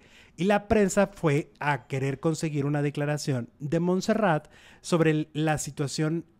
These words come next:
de salud y personal que está pasando Yolanda Andrade. Y entonces Montserrat, eh, lo que respondió fue que, primero que nada, que qué feo es un poco que estén hablando, eh, o sea, que le, que quieran que esté ella hablando de todo, ¿no?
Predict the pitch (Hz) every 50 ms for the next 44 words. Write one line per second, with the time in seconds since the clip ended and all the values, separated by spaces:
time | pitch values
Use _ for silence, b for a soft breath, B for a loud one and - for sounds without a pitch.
0 | _ - 151 147 147 185 170 156 - - - 151 147 151 165 170 175 180 180 180
1 | - 127 120 - 135 131 135 131 - 151 143 - 143 131 - 143 - - 139 127
2 | 127 139 147 - _ - 131 131 123 117 123 131 127 135 127 117 101 101 90 87
3 | 90 90 - B B B B B B B B B B B 165 180 185 165 190 190
4 | 185 - 226 220 - 214 202 190 185 - - 202 196 196 190 175 151 143 - -
5 | _ - - 147 147 151 147 - 147 147 151 143 131 - 147 143 135 143 135 -
6 | - - 135 143 143 156 147 - 185 175 160 - - 180 175 160 131 110 - _
7 | _ _ _ _ _ _ _ - _ _ _ _ _ - _ _ - 175 185 175
8 | 202 214 247 262 262 214 190 175 170 165 160 175 190 B B B B B B B
9 | - 180 160 - - 214 214 - - 208 196 196 190 190 180 - 202 180 156 165
10 | 147 - - 165 - - 131 - - 160 147 160 160 156 156 151 151 151 147 156
11 | 156 147 B B B B B B B B B - 143 147 147 - 147 165 156 190
12 | 185 185 196 190 185 185 - - 190 185 180 - - 208 214 233 240 233 - 185
13 | - - - 196 196 202 202 196 185 208 202 190 196 190 190 190 196 196 180 165
14 | - - 190 175 156 170 170 170 151 151 170 208 277 -